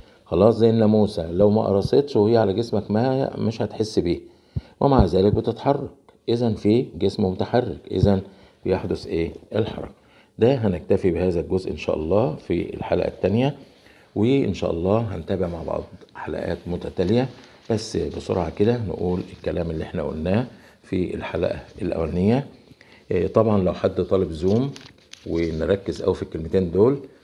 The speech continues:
وهسيب الشاشة عليها دقيقتين وأنا بتكلم أهو. شروط الزوم بنقول طالب واحد أو طالبة واحدة. طبعًا الحلقة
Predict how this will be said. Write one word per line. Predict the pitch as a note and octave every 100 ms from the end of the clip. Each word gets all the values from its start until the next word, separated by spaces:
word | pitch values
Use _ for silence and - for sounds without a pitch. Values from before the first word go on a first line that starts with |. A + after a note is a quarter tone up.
| _ _
وهسيب | E2 D#2+ - F#2
الشاشة | E2 D#2 - F#2 F2+
عليها | E2 F#2
دقيقتين | D#2+ D#2 D#2 F2+ F#2+
وأنا | F2
بتكلم | D#2+ - F#2 F2+
أهو. | E2 A#2 C#3+ - - - -
شروط | - F2+ G#2+ A#2
الزوم | F2 D2+ A2 D#3 D#3
بنقول | G2+ G#2 G#2 -
طالب | G2+ G2 E2+
واحد | G2 F#2 -
أو | -
طالبة | - E2+ E2+ F#2 E2+
واحدة. | G2+ - C3+ C3+ - - _ _ _ -
طبعًا | A2 F#2+
الحلقة | E2+ - G2 F#2+